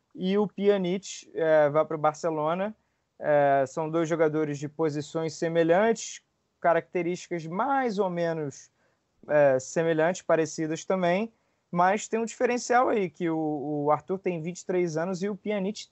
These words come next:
trinta, né? E aí a gente se pergunta: o Barcelona tá realmente se preparando pra saída do Messi ou, ou ele tá só patinando e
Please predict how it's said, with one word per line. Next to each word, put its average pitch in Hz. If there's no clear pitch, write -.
trinta, 190
né? 165
E 143
aí 160
a 180
gente 185
se 196
pergunta: 170
o -
Barcelona 180
tá 190
realmente 190
se 190
preparando 180
pra 170
saída 175
do 156
Messi 202
ou, 220
ou 185
ele 196
tá 202
só 220
patinando 208
e 185